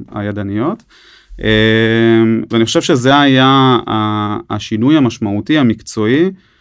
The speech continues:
שלי, באיך שראיתי את המש-, את התפקיד שלנו כטכנולוגים, כמנהלי מוצרים, אה, ואיך שזה נכון להביא את ה-, את הדברים הנכונים. באותו זמן, גם גוף האמל"ח, אה, התבטל,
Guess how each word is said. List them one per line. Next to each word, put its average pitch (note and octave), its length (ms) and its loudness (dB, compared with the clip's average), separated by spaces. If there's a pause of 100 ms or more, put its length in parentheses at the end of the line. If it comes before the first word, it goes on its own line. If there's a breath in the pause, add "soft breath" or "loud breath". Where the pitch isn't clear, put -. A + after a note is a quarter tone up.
(160 soft breath)
שלי, A#2 420 0
באיך B2+ 240 0
שראיתי C3 640 0
את A#2+ 180 -4
המש-, G#2+ 680 -4 (140)
את G#2 120 -10
התפקיד A#2+ 360 -2
שלנו B2 260 0
כטכנולוגים, G#2+ 720 -2 (600 soft breath)
כמנהלי G#2 520 0
מוצרים, C#3 800 0 (120)
אה, G#2+ 60 -10 (380)
ואיך B2 180 -2
שזה A#2+ 200 -4
נכון B2+ 380 0
להביא A2+ 460 0
את B2 120 -6
ה-, G#2 720 -4 (200)
את G2+ 120 -10
הדברים G#2 300 -4
הנכונים. D3+ 280 0
באותו C#3+ 220 0
זמן, D#3 260 2 (540 soft breath)
גם A#2 220 4
גוף C3+ 260 0
האמל"ח, C3 680 2 (180)
אה, A2 120 -2
התבטל, A2 540 -2